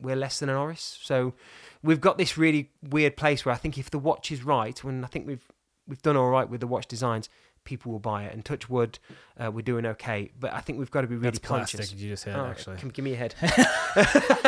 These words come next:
Speaker 1: But if you, if we are cognizant of that, I think we'll be all right. But no, it is definitely a game, and it's like playing a game of chess right now.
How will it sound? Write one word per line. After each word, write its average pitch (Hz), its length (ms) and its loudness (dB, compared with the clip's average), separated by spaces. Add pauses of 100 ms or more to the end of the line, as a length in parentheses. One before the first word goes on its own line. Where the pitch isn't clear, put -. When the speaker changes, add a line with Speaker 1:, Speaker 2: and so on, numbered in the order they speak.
(640)
Speaker 1:
But 170 80 6
if 165 160 6
you, 190 320 6
if 175 200 0
we 196 240 6
are 160 200 6
cognizant 143 600 0
of 123 100 -2
that, 135 240 6
I 120 60 -6
think 127 220 -4
we'll 123 100 -4
be 117 160 -2
all 107 180 0
right. 107 220 -6
But 160 120 0
no, 160 300 6
it 151 140 0
is 147 120 2
definitely 143 440 0
a 127 40 2
game, 123 360 0
and 110 100 -2
it's - 160 -8
like 127 160 -4
playing 123 200 -2
a 117 40 -2
game 110 180 -4
of 107 60 -8
chess - 300 -6
right 110 180 -6
now. 113 200 -10